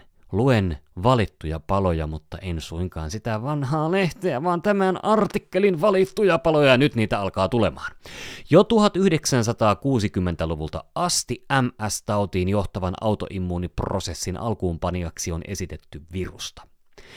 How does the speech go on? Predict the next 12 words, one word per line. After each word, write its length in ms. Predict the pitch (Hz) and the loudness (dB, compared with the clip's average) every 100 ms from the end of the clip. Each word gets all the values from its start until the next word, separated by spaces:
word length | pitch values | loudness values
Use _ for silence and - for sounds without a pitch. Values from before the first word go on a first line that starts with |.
| - - | -14 -2
Taudin 320 | 196 240 220 | 0 2 -2
epidemiologian 1120 | - - 214 165 139 135 127 120 120 107 104 98 | -4 -4 -2 0 2 2 4 4 4 4 0 2
perusteella 580 | 160 151 - 113 107 | -2 -2 -2 -2 0
esitettiin 580 | - 127 120 110 123 104 | 0 -2 -4 -4 -4 -2
vuonna 220 | 113 104 | 0 0
tuhat 260 | - 107 117 | 0 -2 -2
yhdeksänsataakuusikymmentäkolme 1400 | 135 120 - 92 - 92 135 117 104 - 156 139 98 82 | 0 -2 -2 -6 -4 -4 -4 -6 -6 -6 -2 0 -2 -2
hypoteesi, 840 | 117 143 156 - 131 117 113 120 - - - | -4 -2 -2 -2 -4 -2 -2 -4 -8 -14 -14
että 260 | 113 - - 165 170 | -8 -4 -2 0 0
M 260 | 123 - | -2 -6
S-tauti 580 | 101 - 117 110 92 92 - | -6 -4 -2 0 0 -4 -4
olisi, 480 | 113 107 113 151 139 | -2 0 0 -2 -8